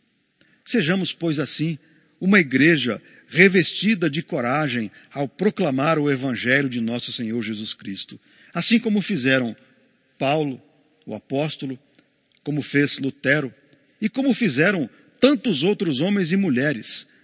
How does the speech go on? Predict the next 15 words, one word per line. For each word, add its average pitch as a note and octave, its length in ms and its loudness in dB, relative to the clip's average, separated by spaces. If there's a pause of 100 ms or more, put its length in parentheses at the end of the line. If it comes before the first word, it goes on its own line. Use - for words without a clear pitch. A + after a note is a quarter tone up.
ao D#3 140 -2
longo C3+ 440 0 (340)
da D3+ 140 0
história B2+ 500 -4
da A#2+ 80 -4
igreja. F#2 480 -8 (760)
Que - 140 2
Deus D3 560 0 (280)
nos D3+ 220 0
abençoe A#2+ 680 -4 (720)
e C3 60 -8
que B2 80 -6
possamos, F3 840 -4
cada E3+ 260 -4
dia, A2+ 360 -4